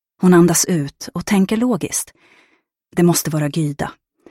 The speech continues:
Det är väl Gyda som har varit och känt på plantan och längtat efter att det ska bli hennes tur.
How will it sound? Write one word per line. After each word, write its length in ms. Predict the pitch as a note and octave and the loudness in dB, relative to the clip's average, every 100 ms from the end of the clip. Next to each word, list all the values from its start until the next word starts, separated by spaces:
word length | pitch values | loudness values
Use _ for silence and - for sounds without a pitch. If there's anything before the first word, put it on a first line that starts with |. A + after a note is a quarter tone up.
| _ - - _ - | _ -20 -20 _ 0
Det 160 | F#3+ | 2
är 60 | D#3+ | 2
väl 200 | D3+ D3+ | 0 -2
Gyda 480 | G3 G#3 D#3+ E3+ F3+ | 0 0 0 0 0
som 180 | D#3 E3 | 2 2
har 100 | D#3 | 4
varit 320 | D#3+ D#3 D#3 | 2 -2 -2
och 80 | D#3+ | 0
känt 420 | - F#3+ F#3 D#3 | 2 2 2 0
på 80 | D3+ | -4
plantan 680 | F#3 E3 D3 - D3+ C#3+ | 0 2 0 -2 -2 -2
och 160 | C#3+ D3 - - | -2 -8 -12 -4
längtat 500 | F3 G3+ D3+ G3+ F3 | 2 2 2 -2 -4
efter 260 | D#3 E3+ | -4 -4
att 120 | E3 | -6
det 80 | F3 | -4
ska 160 | - E3+ | -6 -4
bli 120 | E3+ | -6
hennes 500 | D#3+ A#3 F3 G3+ - | -2 0 0 0 -2
tur. 300 | - - - | -4 -8 -10